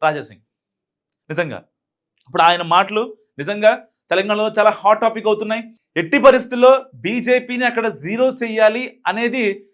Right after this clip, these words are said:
ఇక్కడ రాష్ట్ర నాయకులు ఎవరైతే ఉన్నారో వాళ్ళంతా ఆలోచిస్తున్నారు అన్నది ఇండైరెక్ట్ గా రాజా సింగ్ వర్షన్. So కొన్ని కొన్ని మాటలు డైరెక్ట్ గా అనలేకపోవచ్చు రాజా సింగ్, but అన్నంత పని చేస్తాడు. So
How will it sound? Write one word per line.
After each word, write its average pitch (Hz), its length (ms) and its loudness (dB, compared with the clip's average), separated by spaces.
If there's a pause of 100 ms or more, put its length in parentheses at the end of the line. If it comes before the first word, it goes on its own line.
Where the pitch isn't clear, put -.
(140)
ఇక్కడ 240 480 4 (280)
రాష్ట్ర 220 340 0
నాయకులు 226 400 -2
ఎవరైతే 202 300 -2
ఉన్నారో 185 300 -4
వాళ్ళంతా 185 580 2 (160)
ఆలోచిస్తున్నారు 185 1120 -2 (300)
అన్నది 214 580 0 (320)
ఇండైరెక్ట్ 226 440 4
గా 254 260 0 (240)
రాజా 156 200 -6
సింగ్ 151 220 -16
వర్షన్. 113 240 -16 (240)
So 202 100 -6
కొన్ని 214 280 -4
కొన్ని 226 260 -2
మాటలు 220 360 0
డైరెక్ట్ 214 320 2
గా 220 100 0
అనలేకపోవచ్చు 208 560 -2
రాజా 175 160 0
సింగ్, 139 220 -14 (280)
but 220 100 4 (380)
అన్నంత 233 440 -2
పని 214 260 0
చేస్తాడు. 196 360 -4 (340)
So 202 80 0